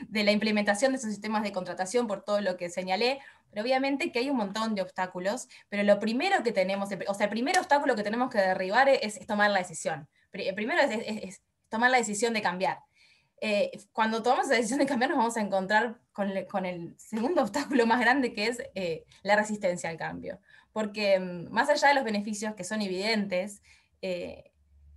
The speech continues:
hay mucha resistencia a cambiar, pero resistencia a cambiar porque queremos aferrarnos a las estructuras viejas, porque queremos seguir haciendo las cosas como las veníamos haciendo, ¿no? No importa si lo que viene es mejor,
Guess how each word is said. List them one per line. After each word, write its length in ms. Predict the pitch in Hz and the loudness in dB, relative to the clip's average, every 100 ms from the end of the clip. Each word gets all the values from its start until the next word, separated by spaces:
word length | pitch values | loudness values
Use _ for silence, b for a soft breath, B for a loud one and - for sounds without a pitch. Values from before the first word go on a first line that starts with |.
| - | -2
hay 120 | 254 | 0
mucha 280 | 285 359 277 | 0 0 4
resistencia 920 | 269 - 226 - 311 302 285 - 185 | 4 2 -4 -2 0 0 -2 -2 -2
a 140 | - 185 | -2 -4
cambiar, 400 | 165 190 208 196 | -4 0 2 4
pero 140 | 208 | 2
resistencia 420 | 220 240 330 370 | 0 -4 -4 0
a 40 | 381 | 2
cambiar 440 | 233 233 277 370 | 2 2 2 0
porque 240 | 349 233 208 | -2 -6 -2
queremos 360 | 226 302 302 | 0 2 0
aferrarnos 680 | - - 214 233 262 294 294 | -2 0 2 6 6 6 2
a 80 | 202 | 2
las 140 | 202 | 0
estructuras 480 | 202 190 180 254 233 | -4 -10 -2 2 2
viejas, 380 | 233 254 - 185 | 4 4 2 -8
porque 160 | 170 - | -14 -6
queremos 340 | 214 269 277 | -2 2 0
seguir 200 | 247 240 | 0 2
haciendo 320 | 247 254 269 233 | 2 2 -2 -2
las 120 | 208 | -2
cosas 200 | 262 294 | -4 -6
como 180 | 190 185 | -6 -2
las 120 | 190 | -2
veníamos 360 | 196 240 240 | 0 0 0
haciendo, 460 | 202 196 233 185 165 | -4 -2 -2 -2 -4
¿no? 140 | 202 214 B B | -6 -6 B B
No 60 | 294 | -4
importa 280 | 311 403 381 | 2 2 0
si 100 | 247 | -2
lo 140 | 226 | -2
que 100 | 220 | -2
viene 280 | 220 233 233 | 2 2 2
es 60 | 214 | -2
mejor, 640 | - - 214 208 208 | -4 0 4 4 4